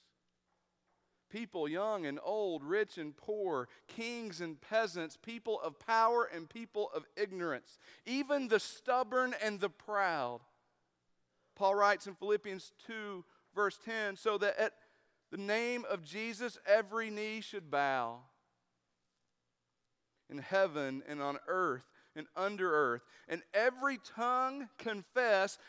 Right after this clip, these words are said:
that Jesus is Lord to the glory of God the Father." This will not happen by force. No one's going to make them, but rather faced with the very revelation of who God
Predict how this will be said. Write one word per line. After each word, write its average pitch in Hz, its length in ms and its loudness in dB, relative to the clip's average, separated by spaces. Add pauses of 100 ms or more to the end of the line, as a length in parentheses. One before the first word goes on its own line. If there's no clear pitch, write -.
that 190 200 4
Jesus 247 760 -4 (200)
is 220 220 2
Lord 214 640 8 (760)
to 185 100 -8
the 165 80 -2
glory 165 580 4 (640)
of 131 140 -18
God 135 320 0
the 117 60 -14
Father." 113 320 -8 (640)
This 165 180 -6
will 185 120 -2
not 185 260 2
happen 180 420 0
by 170 200 4 (100)
force. 180 580 -2 (1120)
No 165 140 -2
one's 196 240 0
going 214 200 0
to 208 60 2
make 208 460 4
them, 135 240 -6 (540)
but 190 200 2
rather 220 460 8
faced 226 560 0
with 208 160 -6
the 196 80 -2
very 214 300 6
revelation 220 800 2
of 170 200 -10
who 247 200 -2
God 220 320 6